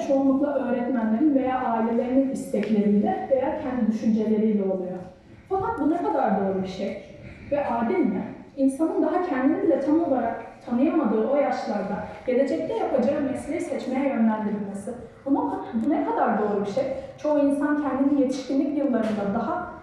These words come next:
sonraki yıllarda tanımaya başlıyor. Ve o zamanlarda erken yaşta yaptığı bu seçimler onun maalesef hayatının geri kalanına mal olabiliyor. Ve insanların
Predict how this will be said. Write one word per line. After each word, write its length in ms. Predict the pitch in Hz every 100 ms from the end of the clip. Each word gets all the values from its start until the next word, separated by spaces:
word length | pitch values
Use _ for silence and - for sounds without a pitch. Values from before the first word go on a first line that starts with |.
| - -
sonraki 400 | 277 311 359 -
yıllarda 380 | 262 226 220 269
tanımaya 500 | 269 254 226 202 202
başlıyor. 340 | - - 196 202 - - -
Ve 140 | 277 359
o 80 |
zamanlarda 600 | 370 381 339 233 220 196 220
erken 440 | 220 233 240 359 381
yaşta 260 | 294 - 359
yaptığı 500 | 359 - - 226 330
bu 40 |
seçimler 540 | - - - 214 214 - - - - 240
onun 240 | 285 320 359
maalesef 440 | 381 302 320 -
hayatının 480 | 269 277 285 330 320
geri 260 | 262 262 -
kalanına 380 | 247 240 -
mal 360 | - 262 262 240
olabiliyor. 480 | 240 226 226 220 190 - - - - - - - 226
Ve 260 | 339 302
insanların 580 | 277 - 294 294 285 330